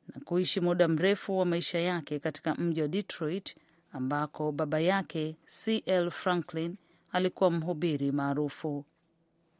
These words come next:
Kipaji chake kilijitokeza akiwa na umri mdogo, wakati akicheza piano na kuimba kwaya kanisani. Alihamia kwenye muziki wa pop na jazz akiwa na umri wa miaka kumi na minane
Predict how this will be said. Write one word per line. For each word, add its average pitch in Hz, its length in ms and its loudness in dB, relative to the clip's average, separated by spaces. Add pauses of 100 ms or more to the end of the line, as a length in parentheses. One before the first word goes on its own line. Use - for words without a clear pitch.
(300)
Kipaji 208 380 4
chake 240 460 4
kilijitokeza 185 960 0
akiwa 170 280 0
na 165 160 4
umri 185 340 2
mdogo, 156 540 2
wakati 147 480 0
akicheza 156 500 -2
piano 196 500 -2
na 190 120 0
kuimba 185 400 0
kwaya 139 400 -4
kanisani. 143 720 -2 (600)
Alihamia 208 540 4
kwenye 170 320 2
muziki 170 520 0
wa 156 80 2
pop 175 400 0
na 170 140 2
jazz 139 520 -2
akiwa 156 320 -4
na 151 160 2
umri 196 320 2
wa 185 60 4
miaka 175 320 0
kumi 170 320 0
na 147 100 2
minane 190 500 2